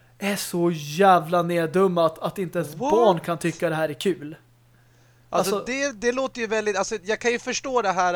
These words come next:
Speaker 2: att, eh, ge dem olika färger så att man slipper
Speaker 1: Mm,
Speaker 2: gå
Speaker 1: precis.
Speaker 2: in på varje attack och läsa sig till, okej,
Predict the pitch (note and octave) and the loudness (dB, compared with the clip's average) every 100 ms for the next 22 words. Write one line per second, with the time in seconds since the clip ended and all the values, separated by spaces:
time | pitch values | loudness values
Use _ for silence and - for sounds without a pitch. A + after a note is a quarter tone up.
0 | E3+ C#3 D#3 - E3 D3 D3 D#3+ E3 E3 | 0 0 -4 -6 -6 -4 -2 0 0 0
1 | E3 E3 D#3+ E3 D#3+ F#3+ E3+ F3 F3 C#3 | -4 -6 -4 -2 0 2 2 0 -2 -2
2 | D#3+ - D3+ - D#3 - D3+ D3 - - | -4 -6 -6 -4 -8 -4 -2 -2 -6 -8
3 | G#3+ G#3 - F3+ F#3+ G#3+ G#3+ F3 E3+ D#3 | -4 -4 -2 -2 0 2 0 -2 -2 4
4 | D#3+ D#3 D3+ - D3+ C#3 - D#3 E3 F#3 | 4 4 0 0 -2 -4 -4 -6 0 4
5 | E3 D3+ - F#3+ - D3 D3 B2+ D#3+ D#3 | 4 2 0 0 0 -6 -4 -2 0 0
6 | A#2 | -4